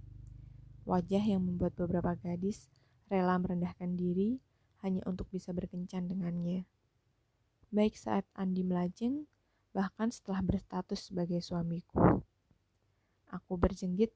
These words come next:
saat bahuku dipeluk oleh John. Setelah melepaskan tangan Andi, aku berbalik dan memeluk John, berusaha mencari kekuatan dari dirinya.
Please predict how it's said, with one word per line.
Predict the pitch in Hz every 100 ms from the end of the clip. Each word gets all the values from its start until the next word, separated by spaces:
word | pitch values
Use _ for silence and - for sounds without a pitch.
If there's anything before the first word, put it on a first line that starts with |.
| _ -
saat | - -
bahuku | - 185 - - 185
dipeluk | 185 180 175 - -
oleh | 175 175 -
John. | 170 170 175 _ _ _ _ _ _ _
Setelah | _ - 180 180 180
melepaskan | 175 - 180 - 175
tangan | 175 175 -
Andi, | 175 175 185 208 226 _ _ _ _ -
aku | 190 -
berbalik | 180 175 175 180 202 -
dan | 180 175
memeluk | 175 175 170 -
John, | - 170 180 185 _ _ - - _ _ -
berusaha | 185 185 196 185
mencari | 185 185 180 180
kekuatan | 180 - 170 - 185 190 190
dari | 180 180 165
dirinya. | 196 185 170 170 175